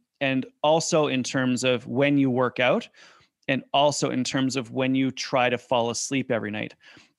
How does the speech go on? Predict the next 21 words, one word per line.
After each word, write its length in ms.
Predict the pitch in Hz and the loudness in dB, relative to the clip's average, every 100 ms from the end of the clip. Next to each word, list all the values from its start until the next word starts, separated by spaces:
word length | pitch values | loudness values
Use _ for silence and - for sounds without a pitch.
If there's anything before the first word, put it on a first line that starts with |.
| _ | _
The 60 | - | -4
body 320 | 147 147 143 | 2 2 2
wants 420 | 131 139 147 139 - | 0 0 0 -2 -4
to 60 | |
know 520 | 127 151 185 139 131 120 | -2 2 4 4 2 -2
when 240 | 117 143 | 0 0
it's 180 | 147 - | 0 -2
supposed 480 | - - - 160 - | -8 -6 0 0 0
to 60 | 135 | -2
be 180 | 135 | -2
digesting 800 | 127 131 127 110 135 127 139 123 | 0 0 0 0 -2 -2 -4 -4
food, 420 | 113 - 165 120 107 | -6 0 0 0 -4
you 220 | - 120 | -10 -10
know, 80 | 120 | -2
all 300 | 143 156 151 | 2 4 2
sorts 340 | - 147 131 | 0 -2 -4
of 140 | 120 - | -8 -10
processes 640 | - 131 127 127 113 120 | -2 -2 0 -2 -2 -4
involved 380 | 120 117 175 175 | -4 2 2 2
with 120 | 131 | 0
that. 260 | 107 101 - | -2 -2 -6